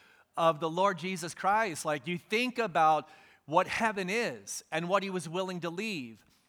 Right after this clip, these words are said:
He was willing to leave all of that. He was willing to leave the glory of the adulation of the angels, the seraphim singing to him, "Holy, holy, holy is the Lord God Almighty, who was and who is and who is to come, the unchanging God."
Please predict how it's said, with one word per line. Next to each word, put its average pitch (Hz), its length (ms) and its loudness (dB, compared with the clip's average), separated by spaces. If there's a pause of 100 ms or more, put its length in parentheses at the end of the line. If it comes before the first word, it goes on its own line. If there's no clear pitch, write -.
(120)
He 214 140 2
was 202 180 0
willing 202 280 0
to 185 80 -2
leave 208 280 -2
all 151 180 4
of 117 140 -8
that. 110 280 -6 (380)
He 202 140 -2
was 196 180 0
willing 208 280 0
to 196 80 -2
leave 202 360 -6
the 165 300 -2
glory 196 420 -2
of 156 100 -6
the 165 160 -6
adulation 180 800 -4
of 160 160 -4
the 165 200 -4
angels, 156 840 -8 (320)
the 180 120 -2
seraphim 220 520 0
singing 233 380 -4
to 208 120 -4
him, 175 200 -2
"Holy, 208 440 -4
holy, 190 420 -2
holy 196 500 -4
is 170 120 -4
the 175 100 -6
Lord 185 340 -4
God 170 200 2
Almighty, 170 760 -4 (340)
who 202 160 0
was 208 340 4
and 196 120 0
who 202 180 -2
is 220 240 0
and 196 100 -2
who 190 160 -2
is 208 180 -2
to 190 100 -6
come, 226 320 0
the 185 100 -4
unchanging 185 600 -4
God." 185 520 2